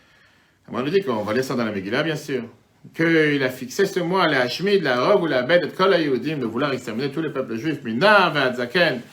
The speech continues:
de plus jeune jusqu'au plus vieux, B'yom Echad, dans un seul jour. Mais il s'est dit, tu sais quoi, ces juifs, je ne vais pas leur faire confiance. Ils ont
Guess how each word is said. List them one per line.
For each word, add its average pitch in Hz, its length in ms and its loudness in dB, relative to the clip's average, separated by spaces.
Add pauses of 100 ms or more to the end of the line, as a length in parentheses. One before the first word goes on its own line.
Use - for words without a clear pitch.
(380)
de 135 100 2
plus 147 220 0
jeune 202 280 2
jusqu'au 165 260 -2
plus 110 180 -10
vieux, 165 380 -4 (460)
B'yom 214 300 6
Echad, 180 260 2
dans 151 80 0
un 135 100 -2
seul 120 180 -8
jour. - 220 -16 (840)
Mais 143 80 -6
il 156 60 -2
s'est 196 120 0
dit, 220 120 0
tu 196 100 -2
sais 208 140 -2
quoi, 196 160 2
ces 175 160 -2
juifs, 190 440 -2
je - 60 -20
ne - 40 -20
vais - 60 -12
pas 180 100 -2
leur 156 100 -2
faire 139 120 -6
confiance. - 600 -14
Ils 160 100 -10
ont 180 60 -6